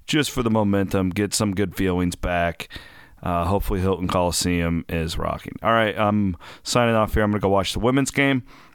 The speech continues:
and we'll be back, uh, Cyclone Fanatic Radio Show on K X N O coming up on Thursday night. I'm sure Jared will have the podcast here as well.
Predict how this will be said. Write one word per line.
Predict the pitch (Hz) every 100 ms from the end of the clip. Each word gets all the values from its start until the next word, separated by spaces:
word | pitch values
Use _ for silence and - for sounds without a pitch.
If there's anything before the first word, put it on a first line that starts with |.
| - -
and | 107 101 104
we'll | 101
be | 104
back, | 104 101 98 -
uh, | 95 92
Cyclone | - 104 107
Fanatic | - 110 98 -
Radio | 113 117 104
Show | - 95 90
on | 87
K | 85 95
X | 87 -
N | 80
O |
coming | 76 78 76
up | 78 -
on | 82
Thursday | - 87 92 87 87
night. | 92 117 127
I'm | 90
sure | - 87
Jared | 82 - 90 90 87
will | 85
have | 85 85
the | 85 82
podcast | - 76 78 78 78 -
here | 80 80 -
as | - - 62 -
well. | 55 50